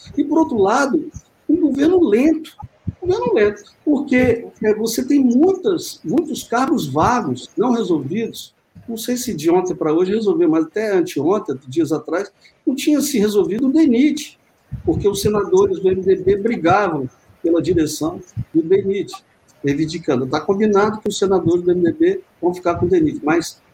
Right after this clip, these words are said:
tem briga, né? Poxa, o defensor público geral, D P U, Defensoria Pública Geral, é um governo social, pô, tem que cuidar da defensoria pública. Não foi escolhido o defensor público, os defensores públicos, aqui não é um problema partidário,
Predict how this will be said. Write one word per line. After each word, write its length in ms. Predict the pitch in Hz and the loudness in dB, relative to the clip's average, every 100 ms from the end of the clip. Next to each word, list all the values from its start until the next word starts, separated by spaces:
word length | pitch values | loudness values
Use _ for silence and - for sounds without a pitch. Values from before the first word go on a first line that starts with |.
| _ - - | _ -8 -2
tem 120 | 185 | 0
briga, 480 | 185 247 247 135 - _ _ _ - | 0 0 0 -2 -6 _ _ _ -4
né? 300 | 302 403 - - - | -2 -2 -6 -14 -2
Poxa, 380 | 392 262 - - - _ _ - | 0 0 -2 -12 -18 _ _ -2
o 80 | 254 | 0
defensor 800 | 285 294 269 240 - 277 269 - | 0 0 0 0 0 2 2 2
público 360 | 233 277 - | 0 0 -2
geral, 540 | 190 254 196 202 180 135 | 2 2 4 4 2 0
D 160 | 233 - | -2 0
P 180 | 277 | 2
U, 160 | 202 175 | 2 2
Defensoria 680 | 160 175 233 - 214 196 254 - | 2 0 -2 0 0 0 -2 -4
Pública 220 | 220 214 | -8 -4
Geral, 260 | 185 156 202 | -2 0 0
é 20 | |
um 40 | 262 | 0
governo 300 | 202 160 131 | 0 0 -2
social, 760 | - 110 - 143 175 123 - _ _ _ | -10 -10 -4 0 0 0 -6 _ _ _
pô, 100 | - | -2
tem 180 | - 196 | 0 0
que 60 | 196 | 0
cuidar 240 | 214 170 | 0 2
da 120 | 196 | 2
defensoria 600 | 190 - 240 - 240 254 | 0 -2 -6 -2 -2 -2
pública. 400 | 254 214 240 - - - - - | -2 -2 -2 -4 -12 -20 -20 0
Não 160 | 403 403 | 2 2
foi 560 | - 294 320 320 180 - - | 2 4 4 4 2 -2 -8
escolhido 640 | 220 - 277 214 208 262 262 | -8 -2 0 0 0 0 2
o 60 | |
defensor 480 | 247 247 247 - 262 | 0 0 -2 -2 -6
público, 560 | - 202 247 247 214 220 | -4 -2 0 0 -2 0
os 140 | 214 | 0
defensores 720 | 240 240 226 220 - 202 160 | 0 0 0 0 2 2 2
públicos, 380 | - - 214 180 | -2 -6 -2 -2
aqui 140 | 190 330 | 0 2
não 100 | 349 | 2
é 60 | |
um 40 | 302 | 2
problema 320 | 247 233 214 | 0 0 0
partidário, 720 | 202 190 175 143 196 160 | 0 0 0 2 2 2